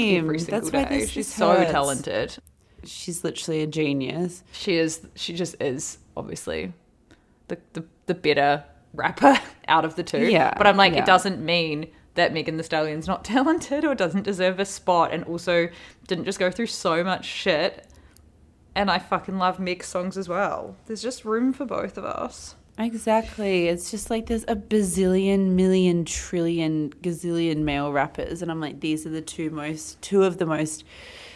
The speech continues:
Speaker 2: exciting, talented, incredible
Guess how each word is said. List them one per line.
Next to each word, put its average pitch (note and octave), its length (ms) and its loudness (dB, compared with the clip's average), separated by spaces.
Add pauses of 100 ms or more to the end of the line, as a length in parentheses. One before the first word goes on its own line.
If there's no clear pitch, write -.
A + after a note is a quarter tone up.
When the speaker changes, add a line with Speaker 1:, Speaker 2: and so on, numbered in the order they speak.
(600)
Speaker 2:
exciting, D#3+ 560 4
talented, D#3 520 0
incredible D#3 720 -4